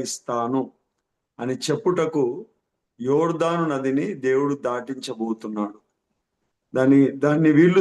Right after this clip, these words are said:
సూచనగా తీసుకోవాలి. ఈ కార్యము చేసిన దేవుడు మా ఎదుట నుండి శత్రువులందరినీ వెళ్ళగొట్టే వరకు మమ్మల్ని విడిచిపెట్టడు. దేవుని యందు ఏదో ఒక సందర్భంలో మంచి విశ్వాసంలోకి మనం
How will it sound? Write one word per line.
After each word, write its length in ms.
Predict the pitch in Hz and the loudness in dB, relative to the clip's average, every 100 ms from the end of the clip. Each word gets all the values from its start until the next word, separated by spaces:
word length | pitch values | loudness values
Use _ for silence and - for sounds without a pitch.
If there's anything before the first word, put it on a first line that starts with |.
| 175 | 4
సూచనగా 540 | 190 202 190 180 175 165 156 | 4 4 4 4 4 2 2
తీసుకోవాలి. 580 | 139 - 127 113 107 - - 135 | -2 -2 0 0 -2 -10 -4 -4
ఈ 20 | 127 | -2
కార్యము 360 | 135 139 156 147 147 | 0 2 4 2 0
చేసిన 320 | 143 135 139 120 127 | -2 -2 -2 -2 2
దేవుడు 320 | 135 147 180 277 - _ _ _ _ _ - | 2 2 0 -4 -10 _ _ _ _ _ -6
మా 80 | 131 131 | -2 0
ఎదుట 240 | 139 151 160 156 | 0 -2 -2 -2
నుండి 220 | 160 180 175 | -2 -2 -2
శత్రువులందరినీ 880 | 139 - 156 151 139 151 160 165 156 | -6 -4 -2 0 -2 -4 -4 -2 -2
వెళ్ళగొట్టే 540 | 143 147 147 147 147 135 131 | 0 0 0 -2 -2 -2 0
వరకు 260 | 135 151 180 | -2 -4 -4
మమ్మల్ని 300 | 156 147 135 131 | -4 -4 -4 -6
విడిచిపెట్టడు. 720 | 131 - 135 117 - 110 110 - _ _ _ _ _ _ _ _ _ _ _ _ _ _ _ _ _ _ _ - 123 | -8 -8 -4 -4 -2 -2 -2 -4 _ _ _ _ _ _ _ _ _ _ _ _ _ _ _ _ _ _ _ -6 0
దేవుని 320 | 175 190 185 175 | 2 4 4 2
యందు 260 | 175 165 147 180 - _ _ _ 135 151 | 2 2 2 0 -6 _ _ _ -4 -2
ఏదో 160 | 160 165 | 0 0
ఒక 100 | 160 147 | -2 -2
సందర్భంలో 640 | 147 135 131 131 135 139 131 131 - 127 | -2 -2 -4 -4 -4 -2 -2 -4 -8 -12
మంచి 240 | 131 147 165 135 | -10 -8 -6 -6
విశ్వాసంలోకి 840 | 135 147 139 147 151 139 135 131 127 | -4 0 0 0 -2 0 -2 -4 -6
మనం 140 | 120 | -6